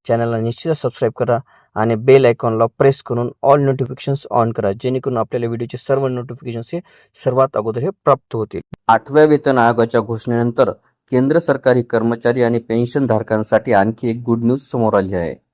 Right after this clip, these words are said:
Speaker 2: यावर्षी जानेवारीमध्ये सरकारने आठव्या वेतन आयोगाच्या स्थापनेची अधिकृत घोषणा केली.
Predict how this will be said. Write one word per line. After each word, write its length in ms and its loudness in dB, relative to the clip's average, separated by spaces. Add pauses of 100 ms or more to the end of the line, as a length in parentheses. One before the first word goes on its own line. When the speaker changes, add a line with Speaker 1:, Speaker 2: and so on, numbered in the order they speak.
(360)
Speaker 2:
यावर्षी 520 4
जानेवारीमध्ये 680 0
सरकारने 540 0 (120)
आठव्या 360 2
वेतन 300 0
आयोगाच्या 340 0
स्थापनेची 640 -6
अधिकृत 360 -2
घोषणा 420 -2
केली. 320 -4